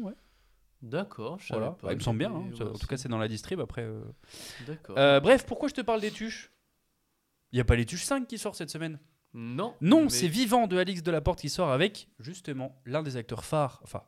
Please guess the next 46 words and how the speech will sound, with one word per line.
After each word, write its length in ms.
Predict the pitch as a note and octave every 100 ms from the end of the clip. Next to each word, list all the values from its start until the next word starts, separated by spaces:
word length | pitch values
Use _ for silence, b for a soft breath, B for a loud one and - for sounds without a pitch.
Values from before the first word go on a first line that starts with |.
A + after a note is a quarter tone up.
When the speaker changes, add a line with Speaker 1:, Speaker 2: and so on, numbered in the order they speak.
| _ _ -
Speaker 1:
phare, 300 | B2+ A#2 -
c'est 400 | G#2+ G2+ G#2 A#2 C3 C#3 - -
un 80 |
bien 180 | A2 A#2+
grand 160 | A#2+ C3
mot, 180 | D#3+ G#3 B B B -
l'un 140 | D3+
des 120 | C#3+
acteurs 260 | C#3 C#3+ C3
principaux 440 | C#3 - C3 C#3+
de, 200 | B2+ A2
des 160 | G#2+ G#2+
Tuches, 300 | - A#3+ -
c'est 160 | -
Pierre 280 | A2 - A3+
Lotin, 300 | D#3+ B2+ F#3+ - _ _ _ -
Speaker 2:
Ok. 280 | A#2+ - -
Speaker 1:
qui 120 | - B2+
joue, 120 | B2+
tu 60 |
sais, 80 | D3
le 60 | C3
grand 140 | A2+
frère 220 | A#2 C3
un 80 | A2+
peu 120 | A2+ A2+
de 80 |
Speaker 2:
Ouais, 60 | A2
Speaker 1:
Meunier, 140 | D#3+ F#3+
Speaker 2:
bien 100 | A2
Speaker 1:
là, 40 |
Speaker 2:
sûr. 140 | G#2 A2+
Speaker 1:
voilà, 160 | B2+ B2
tu 120 | A#2+
vois. 180 | A#2 C#3+ B B
Speaker 2:
Ouais. 60 | A#2+ B B -
Speaker 1:
Euh, 920 | A#2 A#2 A2+ G#2+ G#2 G2+ G2+ F#2 F2+ -
avec, 480 | C3 C3 C3 - B2
donc 200 | C3 B2+
voilà, 200 | B2+ A#2
Pierre 160 | F3
Lotin, 260 | E3+ D#3 D#3+
pa-, 160 | C3+ - C3
Pierre 200 | - F3+
Lotin, 260 | D#3+ D3+ D3+
pardon, 360 | C3 B2+ C#3+